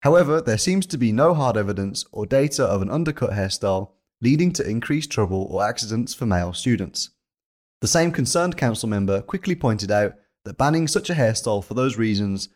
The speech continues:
could actually have an opposite effect, leading people to believe that those with an undercut are trouble.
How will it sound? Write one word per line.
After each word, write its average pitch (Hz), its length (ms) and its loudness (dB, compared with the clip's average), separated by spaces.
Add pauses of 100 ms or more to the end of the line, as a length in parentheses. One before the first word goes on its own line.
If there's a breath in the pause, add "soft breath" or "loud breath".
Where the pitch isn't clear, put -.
(160)
could - 120 -4
actually 160 300 0
have 117 140 2
an 98 80 -2
opposite 110 360 -4
effect, - 420 -4 (320)
leading 190 260 4
people 143 260 0
to 113 100 -8
believe 104 420 -2
that 107 160 -6
those 156 240 4
with 113 100 0
an 101 100 -2
undercut 117 500 -2
are 87 180 -4
trouble. 92 440 -4